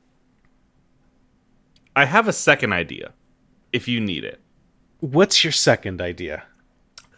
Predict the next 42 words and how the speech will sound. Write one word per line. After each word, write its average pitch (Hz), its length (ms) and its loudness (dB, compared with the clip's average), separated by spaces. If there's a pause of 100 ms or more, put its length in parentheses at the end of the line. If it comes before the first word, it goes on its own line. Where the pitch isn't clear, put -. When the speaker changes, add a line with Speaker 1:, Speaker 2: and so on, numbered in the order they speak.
(560)
Speaker 1:
Do 302 100 2
you 359 100 10
listen 180 280 4
to 123 80 0
a - 20 -2
lot 101 220 0
of - 120 -10
punk - 340 -6
music, 101 380 -4
Andrew? 110 400 -2 (1500)
Speaker 2:
I 226 260 8
don't, 165 480 2
actually, 92 680 -4 (100)
but 147 100 4
I 151 100 8
know 160 320 6
Speaker 1:
When - 80 -
Speaker 2:
of 101 120 0
it. 95 180 -4 (540)
Speaker 1:
when 131 200 -2
I 156 200 0
was 175 360 -2
a - 100 -8
child, - 400 -12 (380)
I 104 120 2
would 123 140 -2
go 131 140 2
Speaker 2:
Mm-hmm. 160 120 0
Speaker 1:
camping 98 320 -6
with 92 140 -10
my 90 120 -6
grandparents 78 720 -10
often, - 380 -20 (120)
and 107 140 -6
sometimes 127 460 -4
my 101 140 -4
other 87 200 -6
family 82 320 -10
members 80 320 -10
would 82 120 -12
come 73 200 -8
with. - 300 -14